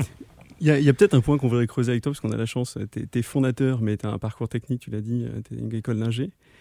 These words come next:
Et, euh, et finalement, t'as occupé des, des fonctions, euh, très diverses, que ça a été C P O, C T O, C P O et C T O, puis, euh,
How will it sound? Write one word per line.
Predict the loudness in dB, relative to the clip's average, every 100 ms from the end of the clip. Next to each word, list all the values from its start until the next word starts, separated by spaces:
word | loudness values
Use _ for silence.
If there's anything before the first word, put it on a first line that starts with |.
| _ _
Et, | 0 2
euh, | 2 2 0 -2 -4
et | -6
finalement, | -2 2 4 4 2
t'as | 0 -2
occupé | -2 -4 -2
des, | 0 -2 -2
des | -4
fonctions, | -2 -4 -2 -4 -2 -2
euh, | -2 -2 -4 -6 _ _ _ _ -20 -6
très | -2 -2
diverses, | 0 -2 -2 -6
que | -6
ça | -4
a |
été | -4 -4
C | -6 -6 -8
P | -6 -2
O, | 0 0
C | -4 -8
T | -10 -4 -2
O, | 0 -2
C | -4 -8
P | -4 -4
O | -2
et | -2 -2
C | -4
T | -10 -4 -2
O, | -2
puis, | -2 -6 -4 -2
euh, | -2 -4